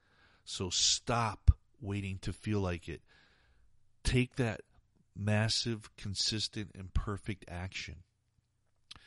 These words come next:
Now, guys, we're to the point now in the show where you say, "Great, Brian.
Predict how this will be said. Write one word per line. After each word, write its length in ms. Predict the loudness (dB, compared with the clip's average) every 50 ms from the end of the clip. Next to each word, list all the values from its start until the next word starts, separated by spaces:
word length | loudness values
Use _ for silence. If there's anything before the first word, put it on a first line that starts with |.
| -20 -20 _ _ _ _ _ _ _ _ _
Now, 60 | -10
guys, 260 | -8 -6 -6 -6 -4 -6
we're 60 | -6
to 160 | -6 -4 -4
the 60 | -4
point 340 | -4 -4 -2 -2 -2 -2 -2
now 140 | -2 -2 0
in 40 | 0
the 60 | -2
show 500 | -2 2 4 4 6 6 4 2 0 -4 -10 _ _ _ _ _ _
where 100 | -4 -4
you 60 | -2 0
say, 180 | 0 0 -2
"Great, 500 | -2 -4 -6 -4 0 2 2 2 2 2
Brian. 500 | 2 2 4 4 4 2 2 0 -2 -4